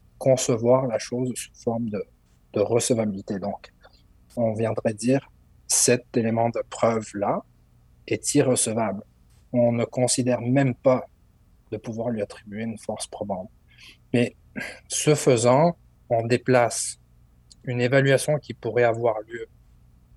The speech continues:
euh, au niveau de, de la cour elle-même ou du juge, qui pourrait décider de ne pas accorder ou d'accorder très peu de force probante à une copie un peu douteuse. Et, et on,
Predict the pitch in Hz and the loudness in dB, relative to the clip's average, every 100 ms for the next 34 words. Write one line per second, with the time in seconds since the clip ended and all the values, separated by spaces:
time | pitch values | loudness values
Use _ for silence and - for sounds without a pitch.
0 | - 110 104 101 104 - 120 117 110 123 | -4 -2 -2 -4 -6 -6 -4 -2 -2 0
1 | 123 - 107 104 98 95 - 107 - - | 0 0 -4 -4 -6 -10 -6 -2 -2 0
2 | 127 117 104 98 104 147 165 _ 113 104 | 2 4 2 -2 -6 -6 -8 _ -16 -10
3 | 104 107 165 147 - _ - _ - 110 | -6 -4 -4 -6 -16 _ -20 _ -6 -2
4 | 117 110 113 107 - 104 113 107 - _ | 0 2 2 -2 -2 0 2 0 -4 _
5 | _ _ _ 113 98 90 123 120 - 104 | _ _ _ -8 -6 0 2 2 2 -2
6 | 104 120 120 - - - - 104 _ - | 2 2 2 0 -6 -8 -6 -8 _ -4
7 | 120 117 123 107 - 104 - - 107 107 | -2 0 -2 -2 -4 -4 -4 -4 -2 0
8 | 107 - - _ - _ - 101 101 - | -2 -8 -20 _ -20 _ -6 -6 -4 -2
9 | 110 - 110 107 - 113 110 95 107 143 | -2 0 -2 0 -2 -4 -4 -4 0 0
10 | 180 - _ - - - - _ 127 131 | -2 -12 _ -20 -20 -20 -20 _ 2 2
11 | 135 - 117 123 123 | 2 -2 2 4 4